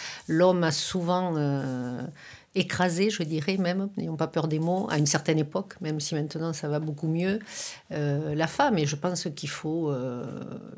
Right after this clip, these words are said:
il y a que par nous-mêmes que nous arriverons, en fait, à, à avoir cette place.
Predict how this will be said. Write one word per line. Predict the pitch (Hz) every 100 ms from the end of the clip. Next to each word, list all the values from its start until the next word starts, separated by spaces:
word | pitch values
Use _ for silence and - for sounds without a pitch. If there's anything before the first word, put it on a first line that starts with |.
| -
il | 180
y |
a |
que | 190 240
par | 220 196
nous-mêmes | 214 220 214 233 240
que | 214
nous | 180 175
arriverons, | 165 170 165 156 185 190
en | 151
fait, | 143 175 175
à, | 139
à | 139 143 - - 151
avoir | 151 160
cette | - 147
place. | - 190 185 -